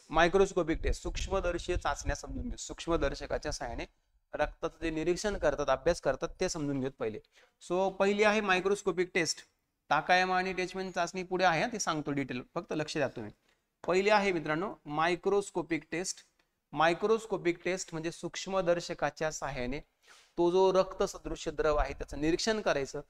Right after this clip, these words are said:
त्याचं निरीक्षण करून ते रक्तच आहे का हे कन्फर्म करायचं. पण त्यासाठी काय काय केमिकल वापरायचे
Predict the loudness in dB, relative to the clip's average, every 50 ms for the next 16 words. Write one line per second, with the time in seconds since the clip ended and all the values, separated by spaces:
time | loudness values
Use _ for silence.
0 | _ _ _ _ _ -6 -4 -2 0 2 2 4 2 2 -2 -6 -6 -2 0 0
1 | 0 0 0 0 0 2 2 2 2 2 2 2 2 2 2 0 -2 0 0 0
2 | 0 2 2 2 2 2 0 -2 0 2 2 2 2 2 0 -2 -4 -4 -4 -2
3 | 0 0 0 0 0 0 0 0 2 4 4 4 4 2 2 2 2 0 0 2
4 | 2 4 4 6 4 4 4 0 -2 -2 -4 -8 -10